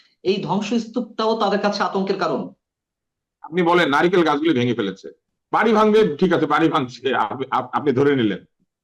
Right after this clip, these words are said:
Speaker 2: নারিকেল গাছগুলোর কি দোষ ছিল? সেগুলোকে ভেঙেছে। এবং তারা কেন আতঙ্কিত, এটা তারাই জানে।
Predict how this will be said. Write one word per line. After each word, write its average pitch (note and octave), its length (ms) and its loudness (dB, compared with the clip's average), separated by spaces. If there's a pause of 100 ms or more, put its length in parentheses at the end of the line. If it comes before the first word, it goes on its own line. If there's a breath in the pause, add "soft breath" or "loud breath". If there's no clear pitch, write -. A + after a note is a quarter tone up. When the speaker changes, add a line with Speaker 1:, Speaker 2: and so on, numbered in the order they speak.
Speaker 2:
নারিকেল G3+ 300 0
গাছগুলোর G3+ 380 0
কি G3 100 -2
দোষ E3+ 200 0
ছিল? D3+ 180 -2
সেগুলোকে D3 460 0
ভেঙেছে। F#2 440 -10 (1040)
এবং E3 140 4
তারা F#3 200 2
কেন G3+ 180 2
আতঙ্কিত, G#3+ 380 4
এটা G#3+ 100 4
তারাই G3+ 300 2
জানে। D3 220 0